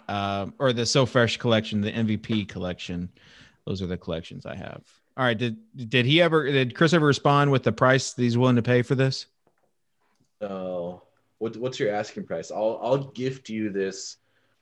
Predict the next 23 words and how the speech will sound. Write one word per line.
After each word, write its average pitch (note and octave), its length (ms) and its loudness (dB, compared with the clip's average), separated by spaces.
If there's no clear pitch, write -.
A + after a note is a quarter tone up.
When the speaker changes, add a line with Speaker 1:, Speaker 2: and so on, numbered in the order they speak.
Speaker 2:
Andre B2 500 -4
Drummond. F#2+ 720 -6
Speaker 1:
<laughs> - 1080 -2
Speaker 2:
For, - 140 -2
Speaker 1:
Tuttle C#4 240 8
Speaker 2:
for D4+ 80 2
Speaker 1:
wants D4 180 6
Speaker 2:
four, C#4 60 2
Speaker 1:
to A#3 40 2
get B3+ 140 6
rid A#3 220 4
of A3+ 100 6
his A3 160 8
Andre G#3 460 4
Drummond F#3 500 0
so F#3+ 260 0
bad. E3 280 0
Speaker 2:
for, C3 60 -4
for C#3 180 0
four, C3 360 4
for A#2 140 -6
four A#2+ 300 0
packs. G2 480 -2